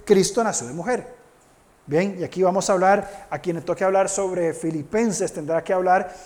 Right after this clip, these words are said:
de conceptos teológicos importantes, bien, como esta unión de Cristo cien por ciento Dios, cien por ciento hombre. Algunos llaman la unión hipostática, cien por ciento Dios, cien por ciento hombre. ¿Cómo funciona eso?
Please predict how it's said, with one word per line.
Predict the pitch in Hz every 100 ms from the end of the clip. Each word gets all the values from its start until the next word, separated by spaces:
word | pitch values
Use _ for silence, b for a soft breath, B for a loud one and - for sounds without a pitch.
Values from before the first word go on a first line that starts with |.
| -
de | 165
conceptos | 165 175 185 185 208 196 - -
teológicos | 196 190 170 180 208
importantes, | 196 170 208 220 165 226 226 B B B -
bien, | 165 208 -
como | 196 190
esta | 185 - - 208 - -
unión | 185 175 180 185 214 202
de | 160 165
Cristo | 208 202 -
cien | 160 190 196
por | 190 208
ciento | 214 214 214 196
Dios, | 190 220
cien | 220 190
por | 175 190
ciento | 170 185 180 180
hombre. | 220 262 135 107 B B B
Algunos | - 147 170 185
llaman | 196 196 202 202
la | 180
unión | 160 165 190
hipostática, | 190 185 160 202 175 214 226 220 B B
cien | - - 202 202
por | 220
ciento | - 208 208 208
Dios, | 202 240
cien | 233 208
por | 190 196
ciento | 208 190 208
hombre. | 226 156 -
¿Cómo | 190 202
funciona | 208 202 175 196 214
eso? | 254 -